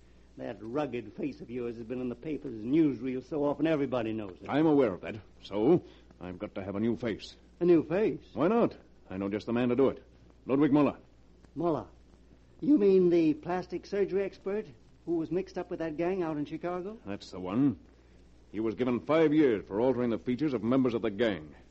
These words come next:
Speaker 2: Well, he must be out now. That was six years ago.
Speaker 1: Yes. Yes, I don't doubt he could do it, but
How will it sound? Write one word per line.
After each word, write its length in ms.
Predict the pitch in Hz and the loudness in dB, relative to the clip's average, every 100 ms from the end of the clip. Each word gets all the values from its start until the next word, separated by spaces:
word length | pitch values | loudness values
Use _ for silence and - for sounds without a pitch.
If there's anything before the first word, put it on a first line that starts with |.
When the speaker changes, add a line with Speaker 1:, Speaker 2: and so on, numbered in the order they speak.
| - - - | -20 -20 -10
Speaker 2:
Well, 380 | 85 120 180 - - - - - | -2 2 4 2 -4 -20 -20 -14
he 100 | 82 | -8
must 200 | 98 107 | -6 -4
be 140 | 120 143 | 0 2
out 220 | 139 90 | 2 -2
now. 380 | 90 101 135 104 - - | -4 0 0 -2 -12 -12
That 160 | 107 | -10
was 140 | 95 90 | -8 -6
six 260 | - 151 - | -4 -4 0
years 220 | 156 127 | 2 2
ago. 260 | 90 78 - - - | -2 -10 -16 -18 -8
Speaker 1:
Yes. 380 | 127 117 131 - - - - - - - - - | -6 -4 -6 -10 -18 -20 -20 -20 -20 -20 -20 -8
Yes, 280 | 185 196 | -2 -2
I 100 | 165 | 0
don't 180 | 160 170 | 0 0
doubt 180 | 156 160 | 0 0
he 60 | 147 | -2
could 200 | 143 107 | -4 0
do 240 | 175 262 | 2 4
it, 180 | 170 151 | 2 0
but 180 | 143 | -4